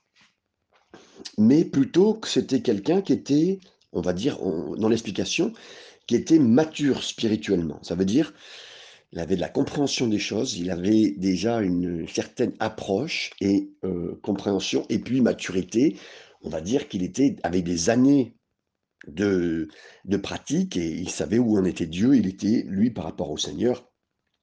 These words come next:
intègrement, euh,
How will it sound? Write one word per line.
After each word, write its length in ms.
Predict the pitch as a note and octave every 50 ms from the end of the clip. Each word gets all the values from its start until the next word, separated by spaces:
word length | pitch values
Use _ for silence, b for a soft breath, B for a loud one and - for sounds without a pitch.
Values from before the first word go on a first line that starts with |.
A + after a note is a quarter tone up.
| _ _ _ _ _ - - - - _ -
intègrement, 720 | - - - B2+ A2+ F#2 - F#2+ G2+ G#2 A2 B2 C#3+ D3 B B B B B B B B B B B B
euh, 340 | - F2+ E2 D2+ D2+ D#2 C#2+